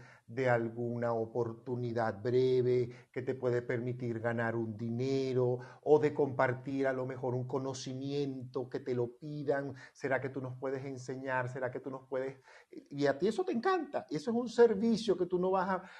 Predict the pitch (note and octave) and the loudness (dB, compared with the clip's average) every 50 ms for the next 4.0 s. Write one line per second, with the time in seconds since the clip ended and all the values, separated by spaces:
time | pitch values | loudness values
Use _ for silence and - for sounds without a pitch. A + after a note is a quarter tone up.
0 | - - D3+ D#3 G#3+ G#3 F3+ F3+ E3+ D3 B2+ B2 B2+ B2 B2+ C3 - - C#3+ C3+ | -16 -8 2 4 6 10 12 12 12 12 10 6 4 2 2 0 0 0 0 0
1 | B2 C#3 C#3 C3 B2 A#2+ B2+ B2 A#2 A2+ A2 G2 - - F2+ D#2+ - - - _ | 0 -2 -2 -2 -2 0 2 2 2 0 -2 -6 -8 -12 -14 -14 -14 -16 -20 _
2 | _ - - - _ - C3 B2+ C3 D#3+ E3+ F3+ E3+ F3 F#3 F3 F3+ - D3 C#3 | _ -20 -20 -20 _ -8 -6 -2 -2 0 2 2 4 4 2 0 2 0 0 0
3 | - E3 - - E3+ C#3 C#3+ F3 F#3 E3+ - - - - - _ _ - - - | 0 -2 2 4 4 6 8 8 8 8 6 4 -4 -10 -16 _ _ -18 -16 -16